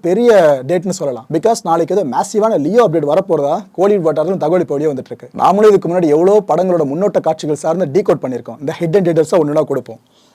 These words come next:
அந்த வகையில நம்ம இந்த லியோ படத்தோட செகண்ட் சிங்கிள் வெளியா இருந்துச்சுல, அதையும் டீகோட் பண்ணியிருந்தோம். அதுல நாம மிஸ் பண்ண ஒரு விஷயத்த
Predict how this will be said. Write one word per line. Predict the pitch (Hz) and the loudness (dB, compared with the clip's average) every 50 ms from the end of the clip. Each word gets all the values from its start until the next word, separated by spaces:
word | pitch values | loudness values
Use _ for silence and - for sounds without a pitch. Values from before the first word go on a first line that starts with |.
| _ _ - 147 | _ _ -6 -4
அந்த | 156 160 165 | 0 2 6
வகையில | 202 254 269 240 185 | 6 6 6 6 4
நம்ம | 156 143 131 120 117 113 117 - - | 2 0 -2 -6 -8 -10 -14 -14 -6
இந்த | - 143 143 147 | -4 -2 -2 0
லியோ | 175 220 285 320 - - | 0 2 2 2 2 0
படத்தோட | 202 165 151 185 180 - - - | 0 0 0 -2 -2 -2 -2 -4
செகண்ட் | 226 - - 330 302 - - | -4 -2 -2 -2 -2 -2 -2
சிங்கிள் | 185 180 185 165 156 | 0 0 2 2 2
வெளியா | 165 175 160 143 | 2 2 2 2
இருந்துச்சுல, | 127 127 117 - - 180 190 185 - - | 0 -4 -6 -8 -6 -6 -6 -8 -6 -4
அதையும் | 147 180 226 202 175 180 | 0 2 2 2 4 2
டீகோட் | 190 - 165 - - | 2 0 -2 -4 -4
பண்ணியிருந்தோம். | 131 147 139 120 107 104 - _ _ _ _ _ _ _ _ _ _ _ _ - | -6 -6 -6 -8 -10 -14 -18 _ _ _ _ _ _ _ _ _ _ _ _ 0
அதுல | 180 190 196 226 247 220 185 151 | 2 4 6 6 6 4 4 2
நாம | 165 233 240 233 214 | 2 2 4 2 2
மிஸ் | 214 214 - - | 0 -2 -2 0
பண்ண | 269 247 226 185 | 0 2 2 2
ஒரு | 160 151 | 0 0
விஷயத்த | 147 - - 160 131 - | -2 -4 -4 -4 -4 -6